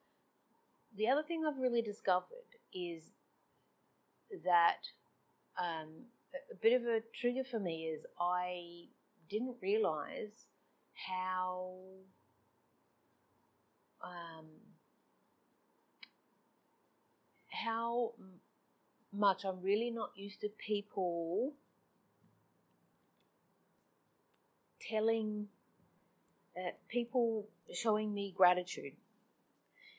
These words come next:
and offering, or not even offering, but, you know, because I've been made to ask for help. I, in this whole situation, I have been asked to, um,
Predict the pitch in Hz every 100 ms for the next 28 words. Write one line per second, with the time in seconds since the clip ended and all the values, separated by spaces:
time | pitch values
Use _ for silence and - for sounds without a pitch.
0 | _ - 190 175 175 170 160 - 185 -
1 | 196 185 180 - 185 175 208 220 208 -
2 | 180 - 170 147 143 - - _ - 175
3 | 160 - 190 190 214 220 254 226 196 180
4 | - 190 180 170 165 - - - - 170
5 | 160 151 117 - _ _ 170 165 160 -
6 | _ 170 175 165 - 180 175 190 190 156
7 | 147 160 156 175 185 190 - - 170 165
8 | 165 - - - - _ _ _ _ _
9 | _ _ _ _ _ _ 165 160 151 143
10 | 143